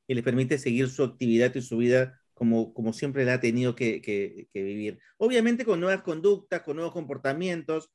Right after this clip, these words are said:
cuidando al otro, eh, permanentemente. Y solamente un comentario puntual sobre eso. Importante que hoy el primer ministro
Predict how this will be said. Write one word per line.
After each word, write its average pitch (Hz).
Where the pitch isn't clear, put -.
cuidando 165
al 151
otro, 147
eh, 113
permanentemente. 113
Y 160
solamente 220
un 208
comentario 196
puntual 175
sobre 214
eso. 165
Importante 190
que 175
hoy 180
el 127
primer 151
ministro 170